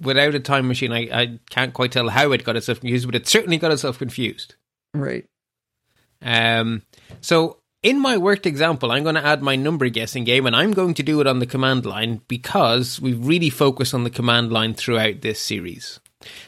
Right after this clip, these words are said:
Speaker 1: But Alison took screenshots of the gui method, so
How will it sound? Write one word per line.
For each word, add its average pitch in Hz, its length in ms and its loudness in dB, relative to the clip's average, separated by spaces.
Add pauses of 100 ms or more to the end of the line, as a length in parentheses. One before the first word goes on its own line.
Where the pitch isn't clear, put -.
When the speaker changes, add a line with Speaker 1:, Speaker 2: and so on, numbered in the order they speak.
Speaker 1:
But 131 140 0
Alison 254 400 2
took 185 160 0
screenshots 156 720 0
of 113 340 -2
the 113 160 -2
gui 147 320 0
method, 104 420 -6
so 123 380 -4